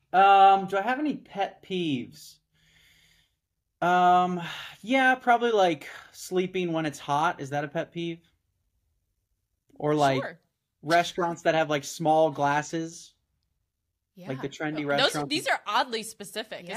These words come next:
Speaker 2: especially the glasses one. You've been holding on to that grudge for
Speaker 3: There's
Speaker 2: a while,
Speaker 3: a
Speaker 2: huh?
Speaker 3: restaurant, there's a restaurant in
Speaker 1: I
Speaker 3: Nashville that has short, stubby glasses, and it's so annoying.
Speaker 2: Yeah, like, I'm
Speaker 1: I
Speaker 2: thirsty.
Speaker 1: hate, I hate those.
Speaker 3: And
Speaker 1: I
Speaker 3: they serve,
Speaker 1: hate
Speaker 3: they
Speaker 1: those.
Speaker 3: serve wine in them, and it's so annoying.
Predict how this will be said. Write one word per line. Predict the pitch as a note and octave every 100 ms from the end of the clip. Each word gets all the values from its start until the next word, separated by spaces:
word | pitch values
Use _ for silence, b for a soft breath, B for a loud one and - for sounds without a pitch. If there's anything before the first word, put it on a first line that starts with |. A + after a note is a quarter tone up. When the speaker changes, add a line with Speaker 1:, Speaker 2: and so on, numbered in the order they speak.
| C4
Speaker 2:
especially | C#4+ G#4+
the | D4
glasses | F#3+ F#3+ F#3+ - A3 D#3+
one. | D3 F2 G#3 _ _ _ _ _ _ _ _ _ _ _ _ _
You've | B3 -
been | C4+
holding | B3 B3 F#3+
on | G3
to | G#3+
that | F3 F3 - F3+
grudge | F#3 G#3+ -
for | -
Speaker 3:
There's | A3+ B3
Speaker 2:
a | D#4+
while, |
Speaker 3:
a |
Speaker 2:
huh? | C4+
Speaker 3:
restaurant, | G#3+ G#3 - A#3 G3+ -
there's | G3
a | F#3+
restaurant | F3+ F3+ - G3+
in | D#3
Speaker 1:
I | D#3
Speaker 3:
Nashville | C#3 C3+ G3
that | F#3+
has | F#3 F3+
short, | - F#3+ -
stubby | - F3+ E3+
glasses, | E3+ E3+ F#3+ F3+
and | F3
it's | E3
so | - D#3+
annoying. | D3+ C#3+ C#3 D3+
Speaker 2:
Yeah, | D4+
like, | C#4+ C4+ -
I'm | A#3
Speaker 1:
I | D3+
Speaker 2:
thirsty. | C#3 B3 D4+ F3+ D#3 C#3+
Speaker 1:
hate, | - -
I | C#3+ D#3 D3+
hate | C3+ C3 D#3 C#3 B2
those. | A#2+ A2 G#2 - _ -
Speaker 3:
And | E3
Speaker 1:
I | F3 E3+
Speaker 3:
they | D3
serve, | D3+ D3+
Speaker 1:
hate | C3
Speaker 3:
they | G#3+
Speaker 1:
those. | A3
Speaker 3:
serve | B3+ A#3 A3
wine | G3+ F#3+ G3 G#3
in | F#3
them, | E3+ E3
and | F3
it's | F3+ F3
so | - F3
annoying. | E3+ E3 D3+ C#3+ D3+